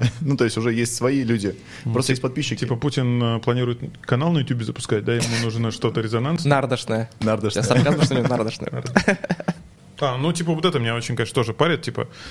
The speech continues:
Speaker 2: что жур-, журналистов, которых, э, н-, полиция имеет право задерживать, потому что они освещают события любые. Да, там на войне журналисты тоже даже
Speaker 3: Мгм,
Speaker 2: не, в них
Speaker 3: мгм.
Speaker 2: не стреляют даже, потому что это, ну, журналист.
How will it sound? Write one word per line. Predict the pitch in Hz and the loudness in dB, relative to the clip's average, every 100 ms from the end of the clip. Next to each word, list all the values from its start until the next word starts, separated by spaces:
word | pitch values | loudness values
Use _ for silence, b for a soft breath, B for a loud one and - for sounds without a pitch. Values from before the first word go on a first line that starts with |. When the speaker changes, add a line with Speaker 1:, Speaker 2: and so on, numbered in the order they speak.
| B | B
Speaker 2:
что | - 117 | -2 0
жур-, | 117 127 | 0 -2
журналистов, | 117 127 123 160 165 - | 0 2 4 2 0 -2
которых, | 117 120 113 - | -2 0 -2 -2
э, | 120 107 104 | -4 -2 -2
н-, | 107 113 - | -2 -4 0
полиция | 117 127 131 | 0 0 0
имеет | 120 | 0
право | 120 107 | 2 0
задерживать, | 101 151 185 120 101 - | 0 0 0 -2 -4 -6
потому | 113 | -6
что | 110 | -2
они | 113 | -2
освещают | 107 - - 110 101 | -2 -2 0 0 -2
события | 98 104 - - - | -4 -4 -8 -10 -4
любые. | 110 113 - - - B B B - | -2 -2 -4 -6 -12 B B B -8
Да, | 101 | -8
там | 98 | -2
на | 107 | 0
войне | 120 127 127 92 | 2 2 0 0
журналисты | 92 101 101 98 - | -2 -2 -2 -4 -8
тоже | - 101 | -6 0
даже | 139 135 131 | 2 4 4
Speaker 3:
Мгм, | 127 113 | 2 0
Speaker 2:
не, | |
в | 120 | 0
них | 131 | 2
Speaker 3:
мгм. | 127 | 2
Speaker 2:
не | 123 | 0
стреляют | - 131 131 104 92 | 0 2 2 2 0
даже, | 87 80 82 | -2 -4 -6
потому | 85 90 | -6 -4
что | 90 98 | -4 -6
это, | 92 95 | -8 -8
ну, | 101 98 | -6 -8
журналист. | 95 101 104 110 92 | -6 -6 -2 -2 -4